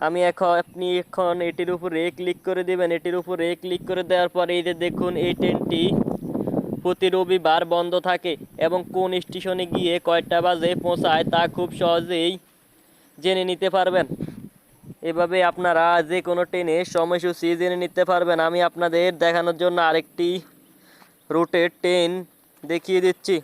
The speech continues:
যেমন রংপুর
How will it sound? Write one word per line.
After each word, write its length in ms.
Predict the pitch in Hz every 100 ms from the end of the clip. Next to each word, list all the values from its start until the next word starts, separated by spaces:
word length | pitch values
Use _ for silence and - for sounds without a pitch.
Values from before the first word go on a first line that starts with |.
| _ _ _ _ _ _ _ _ _ _ _ _ 147
যেমন 360 | 165 170 165 180 170 _ _ _ _ _ _ _ _ _ _ _ _ _ _ _ _ _ - _ _ _ -
রংপুর 520 | 139 175 185 - 175